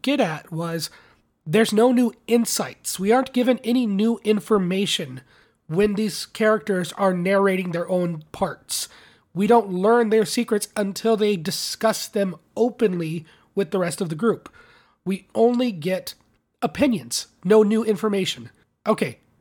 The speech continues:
previous Anthony, go ahead and talk about it. However, I feel like it doesn't do it very effectively because for a majority of the book,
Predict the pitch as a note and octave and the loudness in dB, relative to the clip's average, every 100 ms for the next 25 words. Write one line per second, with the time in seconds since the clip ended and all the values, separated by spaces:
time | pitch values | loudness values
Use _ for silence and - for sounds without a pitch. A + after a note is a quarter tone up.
0 | _ _ C4+ C4+ A3 F#3+ F3 D3+ C#3 - | _ _ 2 2 2 0 -4 -6 -12 -16
1 | _ _ - D3+ G#3 A3 G#3 F#3+ G3 F3 | _ _ -10 2 6 6 4 2 0 -2
2 | D3+ C3 - _ _ _ _ _ - A#3+ | -4 -10 -12 _ _ _ _ _ -2 2
3 | B3+ B3+ A3 G3 C4+ C4 B3 A3 F#3 G3+ | 4 2 -2 -4 0 2 2 0 0 0
4 | A3 D3 F#3+ A3 D#3 G3+ E3+ - G3+ - | -2 -2 0 0 0 -2 -4 -6 -8 -6
5 | C4+ B3 C#4 C4 _ _ G#3+ - A3 - | -6 -4 -4 -4 _ _ -6 0 0 0
6 | - G#3 G3 G3 D3+ F3+ A#3+ C#4 C#4+ B3 | -2 0 0 -2 -6 -4 -2 0 -2 -4
7 | A3 E4 - | -2 0 -2